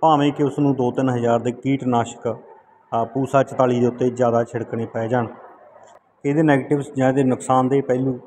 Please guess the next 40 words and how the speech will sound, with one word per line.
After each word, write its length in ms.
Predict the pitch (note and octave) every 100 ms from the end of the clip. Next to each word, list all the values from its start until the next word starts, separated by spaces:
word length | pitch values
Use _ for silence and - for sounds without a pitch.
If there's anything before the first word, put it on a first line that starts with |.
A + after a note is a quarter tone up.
| -
ਉਹ 120 | B2+
ਜਿਹੜੇ 220 | C3 C3
ਹੈਗੇ, 200 | A#2+ B2
ਲੰਬੀ 260 | B2 A#2 A#2+
variety 400 | A#2 A#2+ A#2+ B2
ਹੈ, 80 | B2+ - - _ _ -
ਡੇਢ 180 | A#2+ C3
ਸੌ 120 | C#3
ਤੋਂ 100 | B2+
ਵੱਧ 120 | A#2+
ਦਿਨ 260 | A#2 A2 A2
ਲੈਂਦੀ 340 | A#2 A#2 B2
ਹੈ, 60 | B2 - - - _ _ _ -
ਬਿਮਾਰੀ 320 | A#2 A#2+ B2+
ਵੱਧ 180 | B2+ B2+
ਪੈਂਦੀ 320 | C#3+ C3+ B2+
ਹੈ, 80 | C3 B2+ - - -
ਪਾਣੀ 240 | A#2+ B2
ਦੀ 100 | B2
ਵੱਧ 160 | A#2+ B2+
ਲੋੜ 260 | C3+ B2+ A#2+
ਹੈ, 180 | B2 B2 - - _ _ -
ਪਰਾਲੀ 460 | B2+ C3 C#3 C#3 - - A2
ਵੱਧ 260 | G#2 C3+ C#3 D3 C3+ - _ C3
ਨਿਕਲਦੀ 440 | B2+ E3+ D3+ D#3
ਹੈ। 60 | D3+
ਇਹਦੇ 240 | C#3+ C#3+
'ਚੋਂ 180 | D3 D3
ਸੱਤ 380 | - - C3 D3+
ਤੋਂ 220 | - C3 B2+ -
ਅੱਠ 160 | C3 -
ਟਨ 180 | B2+ B2
ਪਰਾਲੀ 420 | B2 B2 A#2+ A#2
ਜਿਹੜੀ 220 | A2+ A#2 A#2
ਉਹ 100 | B2+
ਨਿਕਲਦੀ 400 | B2 C3 A#2+ C#3
ਹੈ। 60 |
ਦੂਜੀਆਂ 440 | C3+ B2 B2 D3 D3
ਫਸਲਾਂ 420 | C3 B2 A#2+ A#2+
ਦੀ 140 | A2+